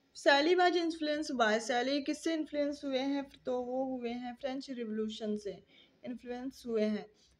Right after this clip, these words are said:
नेक्स्ट वन देख लेते हैं, who deeply influenced the thought and ideology Sally?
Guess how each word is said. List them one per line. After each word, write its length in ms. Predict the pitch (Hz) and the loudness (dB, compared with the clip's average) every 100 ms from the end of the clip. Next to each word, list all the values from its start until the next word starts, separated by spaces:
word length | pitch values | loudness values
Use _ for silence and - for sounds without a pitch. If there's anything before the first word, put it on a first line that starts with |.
| - | 0
नेक्स्ट 260 | 269 311 320 | 0 4 4
वन 140 | 302 | 6
देख 180 | 285 294 | 4 6
लेते 260 | 285 285 | 2 2
हैं, 160 | 302 302 | 0 2
who 160 | 269 294 | 2 4
deeply 380 | 349 349 320 330 - 254 | 6 4 4 2 2 0
influenced 580 | 262 254 262 269 285 - | -2 -2 -4 -2 -4 0
the 140 | 247 240 254 | 0 2 2
thought 320 | 240 233 254 | 4 4 4
and 260 | 233 233 - | 2 2 2
ideology 720 | 220 226 233 233 233 277 269 - | 2 2 2 2 2 -4 -4 0
Sally? 340 | 196 196 185 | 2 2 0